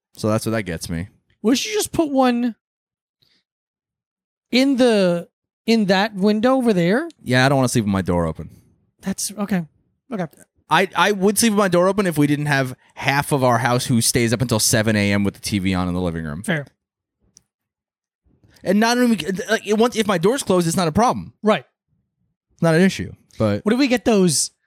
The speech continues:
Speaker 2: um, thick plastic, you know when you walk into a bodega
Speaker 1: Yeah.
Speaker 2: where they ha-, they have,
Speaker 1: Or
Speaker 2: like, an
Speaker 1: when you
Speaker 2: open refrigerator thing?
Speaker 1: Uh, oh, like when you, when you walk into, like, the
Speaker 2: A meat
Speaker 1: back of
Speaker 2: yeah,
Speaker 1: a,
Speaker 2: yeah.
Speaker 1: uh, yeah, yeah,
Speaker 2: Yeah,
Speaker 1: yeah.
Speaker 2: get someone else for your door.
Speaker 1: Yeah.
Speaker 2: Um, but thank you, Fritz. It's very sweet of you.
Speaker 1: Yeah, shout out.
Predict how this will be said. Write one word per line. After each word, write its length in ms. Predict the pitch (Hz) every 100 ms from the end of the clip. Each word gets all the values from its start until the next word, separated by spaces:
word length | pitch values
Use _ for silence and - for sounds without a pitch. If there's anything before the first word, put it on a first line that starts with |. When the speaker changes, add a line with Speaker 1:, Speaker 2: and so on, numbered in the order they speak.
| _ -
Speaker 2:
um, 580 | 190 180 170 156 147 151
thick 520 | - - 240 269 - -
plastic, 840 | - 196 202 208 - 226 - - _ _ _ _
you 100 | 247
know 120 | 339
when 120 | 330 285
you 60 |
walk 160 | 269 254
into 120 | 262
a 40 | 240
bodega 340 | 226 226 226
Speaker 1:
Yeah. 40 |
Speaker 2:
where 180 | 226 214
they 100 | 208
ha-, 100 | 208
they 120 | 214 214
have, 120 | 226
Speaker 1:
Or 40 |
Speaker 2:
like, 80 | 190
an 60 | 180
Speaker 1:
when 80 | 185
you 80 | 180
Speaker 2:
open 120 | 226
refrigerator 640 | 214 185 190 220 226 233
thing? 380 | 214 254 262 254
Speaker 1:
Uh, 140 | 165 -
oh, 140 | 185 165 165
like 160 | 165
when 120 | 170
you, 120 | 160 156
when 320 | 147 156 147
you 100 | 147
walk 320 | 139 139 151
into, 220 | 151 160
like, 180 | 135 131
the 80 | 123
Speaker 2:
A 20 |
meat 20 | 101
Speaker 1:
back 300 | 123 131 -
of 80 | 185
Speaker 2:
yeah, 100 | 220
Speaker 1:
a, 140 | 185 165
Speaker 2:
yeah. 60 | 143
Speaker 1:
uh, 40 |
yeah, 300 | 131 135 135
yeah, 120 | 127
Speaker 2:
Yeah, 60 | 123 196
Speaker 1:
yeah. 100 | -
Speaker 2:
get 80 | -
someone 160 | 480 508
else 80 | 466
for 80 |
your 100 | 277
door. 220 | 190 170 147
Speaker 1:
Yeah. 380 | 135 123 95 - _ -
Speaker 2:
Um, 640 | - 202 196 190 185 185 180
but 240 | 196 208
thank 200 | 262 240
you, 80 | 190
Fritz. 200 | 185 160
It's 100 | 165
very 180 | 185 190
sweet 200 | 180 160
of 80 | 131
you. 100 | 113
Speaker 1:
Yeah, 160 | 98
shout 260 | 95 117 107
out. 200 | 95 -